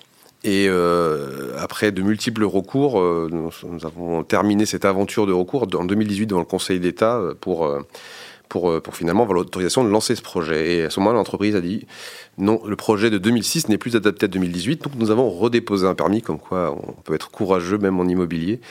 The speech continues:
Et, euh, nous avons fini par convaincre, en fait, les gens qui, euh, avaient déposé ces recours que le, l'actif que nous construisions était adapté à, à, au moderne. Et donc on est capable de porter ces projets sur le long terme. Et finalement, quand on a lancé ce projet en deux mille vingt et un, euh, c'était pas forcément l'année la plus faste du commerce. On sortait d'une période covid.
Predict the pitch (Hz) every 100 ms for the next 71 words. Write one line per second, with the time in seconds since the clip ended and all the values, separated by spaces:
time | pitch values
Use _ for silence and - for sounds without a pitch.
0 | - - - - 101 107 104 98 95 95
1 | - 131 95 - 127 107 131 98 85 110
2 | 85 98 101 - 87 78 78 82 82 90
3 | 82 85 80 - 131 - 85 85 95 -
4 | 120 95 87 87 - 90 82 139 - 98
5 | 98 101 90 - 110 110 87 80 - 76
6 | 76 73 - 85 82 80 101 123 90 98
7 | - 90 101 104 120 139 98 - 110 -
8 | 131 107 - 92 101 - 92 90 82 95
9 | 120 131 - - - - - - - -
10 | 110 110 127 160 117 110 107 110 123 -
11 | 120 113 123 107 104 135 123 107 107 101
12 | 139 160 95 87 87 82 - - 98 127
13 | 135 - 117 117 98 98 - 90 - 104
14 | - 85 78 92 107 156 - 85 85 -
15 | 90 87 80 78 - 87 117